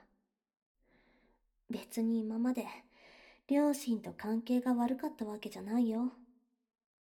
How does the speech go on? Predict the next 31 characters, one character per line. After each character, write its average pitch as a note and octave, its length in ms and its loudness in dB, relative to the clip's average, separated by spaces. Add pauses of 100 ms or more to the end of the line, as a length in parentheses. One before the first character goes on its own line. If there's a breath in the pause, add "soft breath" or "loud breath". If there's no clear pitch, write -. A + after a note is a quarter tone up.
(120)
で A3 120 0
も、 A3 300 -2 (1120)
む A#3 140 2
し D#4+ 140 -4
ろ G#3 180 -2
私 G3+ 360 -6
の C4 160 4
方 D4 160 -2
が、 G3+ 320 -10 (720 soft breath)
一 A#3+ 220 0
方 D#4+ 160 0
的 D#4 240 -6
に C4+ 240 2
居 C4 60 0
心 C4 260 2
地 B3+ 140 -2
の A#3+ 180 4
悪 A#3 180 0
さ F3+ 460 -14 (260)
か - 140 -14
な。 F3 120 -10 (1200 soft breath)
そ D#4 320 -2
う G4 40 4
い G4 100 0
う F#4 100 2
の F#3+ 180 -2
を - 60 -12
感 G#3+ 320 -10
じ - 120 -20
て - 100 -14
た。 - 140 -14